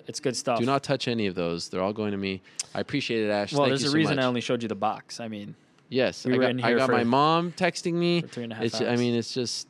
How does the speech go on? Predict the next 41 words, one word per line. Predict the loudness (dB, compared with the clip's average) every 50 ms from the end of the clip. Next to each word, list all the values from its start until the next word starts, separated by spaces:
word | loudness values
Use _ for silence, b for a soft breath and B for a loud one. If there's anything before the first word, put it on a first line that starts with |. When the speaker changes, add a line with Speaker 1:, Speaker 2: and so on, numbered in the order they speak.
| -12 -10
Speaker 2:
it's, | -10 -10 -8 -10 -10 -10
it's | -10 -10 -10 -8
a |
very | -2 0 0 0 0
celebratory. | -2 -4 -4 -2 0 0 0 0 -2 -4 -2 0 0
See, | 2 2 2 4
this | 4 2 2 0
is | -2 0
what | 0 2 4
Al | 4 2 2
was | 0 0 -2
talking | -4 -4 -4 -2 -2
about. | -2 0 0 0
We | 0 -2
had | -2 -4 -4
to | -4 -6
end | -4 -4 -4
on | -4 -2
a |
good | -2 -2 -2
note. | -2 -4 -6 -8 -12 _ _ _ _ -20 _ _ _ _ _
Speaker 1:
There | 0 2 2
it | 2
is. | 0 -2 -2 -4 -8 B B B B B B B B _
Thank | 0 0 0 -2
you | -2
to | -2 0 2
them. | 4 4 2 2 0 -6 -12 _ _ -2
Speaker 2:
No | 2 2
more | 4 4
Speaker 1:
And, | 4
Speaker 2:
questions? | 4 4 4 4 4 4 2 2 -2
Speaker 1:
uh, | -6 -12 _ _ _ _ _
no, | -2 0 0 0 0
no, | -2 -4
no. | -6 -8 -12 _ _ -4
Speaker 2:
Okay, | 0 4 4 4
but | 4 4
wait, | 4 4 4 4 4
wait, | 2 2
wait. | 2 2 2 0